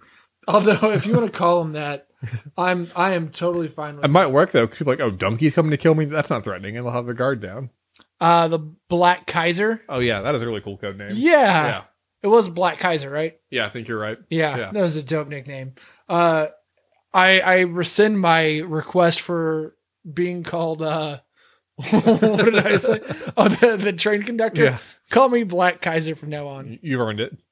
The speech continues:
Speaker 1: Yeah, don't call me White Kaiser, though. I don't.
Speaker 2: <laughs> Yeah, that
Speaker 1: <laughs> I, I don't want that.
Speaker 2: E-, either way, you're probably in trouble.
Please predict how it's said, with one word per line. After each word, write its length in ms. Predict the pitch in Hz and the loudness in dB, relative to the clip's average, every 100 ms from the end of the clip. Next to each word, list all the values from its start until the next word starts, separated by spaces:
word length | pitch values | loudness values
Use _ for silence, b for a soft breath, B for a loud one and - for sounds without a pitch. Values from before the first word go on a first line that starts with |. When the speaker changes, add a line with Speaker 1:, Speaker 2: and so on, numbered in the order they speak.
| _ _ | _ _
Speaker 1:
Yeah, 280 | 170 156 151 160 | -12 -10 -10 -4
don't 220 | 208 240 | -2 2
call 140 | 262 | 2
me 100 | 226 | 2
White 280 | 190 185 185 | 2 2 2
Kaiser, 380 | - 196 170 170 | 2 2 2 0
though. 160 | 165 160 | 0 -2
I 80 | |
don't. 280 | 160 170 165 _ - | -2 -4 -6 _ -16
Speaker 2:
<laughs> 140 | - | 2
Yeah, 200 | 190 139 | 4 4
that 440 | 170 233 220 180 | 4 4 4 2
Speaker 1:
<laughs> 0 | |
I, 60 | 214 | 2
I 40 | 190 | 2
don't 260 | 190 185 | 2 0
want 220 | 170 175 | -4 -10
that. 160 | 170 196 | -10 -10
Speaker 2:
E-, 280 | 233 220 196 | -2 0 4
either 240 | 226 170 139 | 4 6 4
way, 100 | 123 | 2
you're 100 | 113 | 2
probably 300 | 127 110 107 | 0 0 -4
in 80 | |
trouble. 380 | 113 135 131 165 | -6 -8 -2 -2